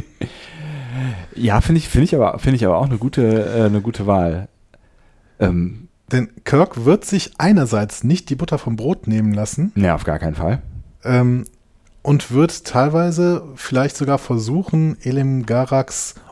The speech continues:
Speaker 2: unorthodoxen, unorthodoxe, auch teilweise unmoralischen Wege mitzugehen. Auf der anderen Seite ist er ja selber da so ein bisschen zerrissen immer.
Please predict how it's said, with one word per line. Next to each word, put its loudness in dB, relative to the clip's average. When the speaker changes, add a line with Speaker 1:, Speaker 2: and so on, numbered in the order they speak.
Speaker 2:
unorthodoxen, 2
unorthodoxe, 2
auch 4
teilweise 2
unmoralischen 0
Wege 0
mitzugehen. 2
Auf -6
der 2
anderen 2
Seite 2
ist -6
er 4
ja 6
selber 4
da 4
so 0
ein 6
bisschen -2
zerrissen -2
immer. -10